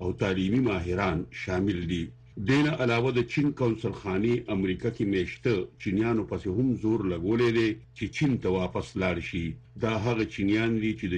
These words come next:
چین حکومت خپل سیاسي رقیبان تصور کوي. په هیوسټن کې د چین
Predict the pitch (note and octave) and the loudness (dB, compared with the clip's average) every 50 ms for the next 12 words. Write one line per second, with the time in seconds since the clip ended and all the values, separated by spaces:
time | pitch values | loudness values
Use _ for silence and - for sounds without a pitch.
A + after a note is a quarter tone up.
0 | - - - A#2+ A#2 A2 F#2+ F#2+ F2+ - - F#2+ G2+ G#2 - G2+ F#2+ - - - | -4 -4 -2 0 0 0 0 -2 -4 -4 -2 -2 -2 -2 -2 -4 -6 -6 -4 -4
1 | G2+ F#2+ - - - F#2 E2+ E2 - - A2+ F#2+ F#2+ - - - E2 E2 G#2 G#2 | -4 -4 -4 -4 -4 -4 -4 -4 -4 -4 -2 -2 -2 -4 -4 -4 -2 0 0 0
2 | F#2 E2+ E2 D#2+ D#2+ - - - G#2 - - F#2 F2 E2+ E2+ - - G#2+ F#2 F2+ | 0 0 -2 -4 -4 -6 -8 -8 -6 -4 -2 -2 0 0 -2 -2 0 0 0 0
3 | D#2+ - - - - - - C3 C3 C3+ B2+ A#2+ B2+ D#3 F3+ E3 D#3+ - - E3 | -2 -4 -12 -20 -20 -6 -2 0 2 2 2 2 4 4 2 2 0 0 0 2
4 | D3+ D#3+ D#3 D3 D3 D3 C#3+ A#2+ A#2+ A2+ - - D#3 D#3 | 2 2 2 2 2 2 2 2 0 -2 0 0 2 2